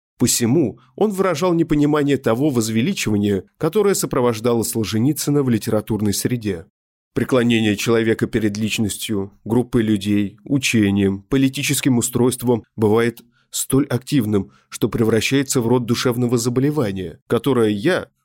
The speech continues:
в зависимости от предмета поклонения, называю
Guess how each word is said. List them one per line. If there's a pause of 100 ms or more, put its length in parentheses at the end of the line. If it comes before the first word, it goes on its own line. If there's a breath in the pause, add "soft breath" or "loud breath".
в
зависимости
от
предмета
поклонения, (160)
называю